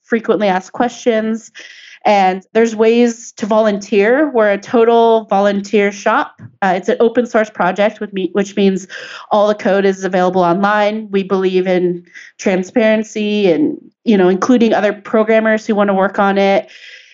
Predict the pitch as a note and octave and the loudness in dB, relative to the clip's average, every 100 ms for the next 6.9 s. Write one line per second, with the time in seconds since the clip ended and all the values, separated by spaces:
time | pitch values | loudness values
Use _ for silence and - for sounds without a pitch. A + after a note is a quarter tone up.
0 | - G#3+ G#3 F#3+ F#3 F#3 - - G#3+ F#3 | -4 0 2 2 0 -4 -8 0 2 4
1 | F3 D3 _ G3+ G3+ G3+ F#3+ F#3 F3 - | 2 0 _ -8 -6 -4 -2 -2 0 -2
2 | D#3+ - F#4 F#4 E4+ D#4+ C4 G#3 G#3 G#3 | -2 0 2 4 4 4 2 0 -4 -4
3 | G3 G3+ G3+ A3 A3+ A#3 A3+ A3 G3+ G3+ | 0 0 0 2 2 2 0 -2 -4 -6
4 | G3+ - - - _ - A3 G3+ G#3 F4 | -6 -8 -20 -20 _ -4 -2 0 2 2
5 | E4+ E4+ B3+ A3 A3 A3 G3+ G#3 C4 B3+ | 4 2 2 -2 -2 -2 -2 2 4 4
6 | A#3 A3 - G3+ G3+ G#3 F3+ F3 | 4 0 0 -2 0 0 0 0